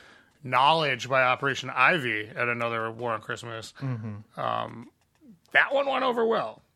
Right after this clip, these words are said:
Speaker 2: I believe that. Yeah, I was gonna say, <laughs> Crimpshrine, there was, there were two guys that were stoked.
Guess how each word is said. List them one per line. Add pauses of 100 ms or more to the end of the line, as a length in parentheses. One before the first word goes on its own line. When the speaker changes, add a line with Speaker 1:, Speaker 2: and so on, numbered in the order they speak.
Speaker 2:
I
believe
that.
Yeah,
I
was
gonna
say,
<laughs>
Crimpshrine,
there
was, (180)
there
were
two
guys
that
were
stoked.